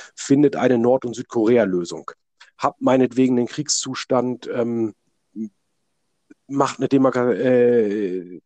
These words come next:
macht eine Grenze, macht es nicht, aber macht auf keinen Fall Krieg weiter. Und, äh, die Ukraine in eine bessere Verhandlungsposition zu bringen durch noch bessere, äh, noch größere Panzer,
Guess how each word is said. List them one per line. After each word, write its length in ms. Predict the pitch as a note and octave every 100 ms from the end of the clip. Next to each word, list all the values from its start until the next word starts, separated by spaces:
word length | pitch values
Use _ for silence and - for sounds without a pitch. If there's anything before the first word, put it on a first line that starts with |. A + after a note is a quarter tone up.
| -
macht 280 | C#3+ D3 -
eine 120 | C3+
Grenze, 560 | A#2 C3 D3 - C3 B2+ - - - _
macht 320 | B2+ C#3 -
es 160 | B2+
nicht, 300 | C3 C3+ -
aber 340 | - A#2 A#2+ G#2+
macht 400 | A2 A#2 A2 -
auf 160 | A2+
keinen 320 | - G#2+ A2+ G#2+
Fall 180 | G#2+
Krieg 300 | G2+ - A2+
weiter. 320 | - G2 - - _ _ _ _ _ _ _ _ _ -
Und, 400 | C3+ A#2 A2 -
äh, 120 | A#2
die 140 | A2
Ukraine 380 | A2 - G#2+ D3
in 60 | B2+
eine 80 | B2
bessere 260 | C3 B2
Verhandlungsposition 800 | A2 B2+ D3+ C3 - B2 - A#2+
zu 100 | A2
bringen 220 | G#2 B2
durch 160 | A2+ G#2
noch 180 | C3+ -
bessere, 540 | C3 A2+ A#2 A#2 G2+
äh, 300 | G#2+ A#2+ A#2
noch 380 | G#2+ A2 A#2 C3
größere 360 | - A#2+ G#2+ G#2+
Panzer, 460 | - G#2+ G#2 B2+